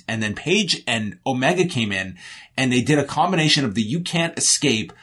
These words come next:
with Page doing a standing shooting star, ending with the Omega moonsault, and then Page hitting the moonsault to the floor. This was, uh, unbelievable.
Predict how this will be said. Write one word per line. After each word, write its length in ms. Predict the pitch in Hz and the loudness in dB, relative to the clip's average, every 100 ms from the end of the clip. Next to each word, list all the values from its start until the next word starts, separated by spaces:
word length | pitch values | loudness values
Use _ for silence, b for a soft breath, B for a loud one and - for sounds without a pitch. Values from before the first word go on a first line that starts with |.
| B | B
with 180 | 127 131 | -2 -2
Page 380 | - 151 175 147 | 0 2 2 2
doing 380 | 143 131 123 117 - | 4 4 2 -2 -2
a 40 | |
standing 460 | - 170 170 208 196 | -2 0 2 2 2
shooting 340 | - 180 175 | 0 2 2
star, 540 | - 139 117 107 107 B B B _ _ | 0 2 2 2 0 B B B _ _
ending 320 | - 208 220 208 | 0 2 2 2
with 140 | 190 | 2
the 100 | 160 | 0
Omega 320 | 156 143 147 | 2 2 2
moonsault, 640 | 143 135 127 135 120 117 - | 2 2 2 2 0 -2 -4
and 140 | 117 117 | -2 0
then 100 | 110 | -2
Page 580 | - 123 127 113 - - B B B - | -2 0 0 0 -2 -4 B B B -6
hitting 540 | 131 117 113 107 98 | 0 2 0 -2 -6
the 200 | 107 104 107 | -4 -2 2
moonsault 600 | 131 131 - 117 110 - | 2 4 4 2 0 -4
to 80 | |
the 100 | 98 | -6
floor. 460 | 95 113 85 73 - | -6 -6 -6 -8 -4
This 240 | 233 254 135 | 0 0 0
was, 380 | 110 87 - - | -2 -2 -6 -4
uh, 200 | 113 - - | -2 -2 0
unbelievable. 760 | 190 135 110 117 82 73 - | 0 0 -2 -2 -4 -12 -16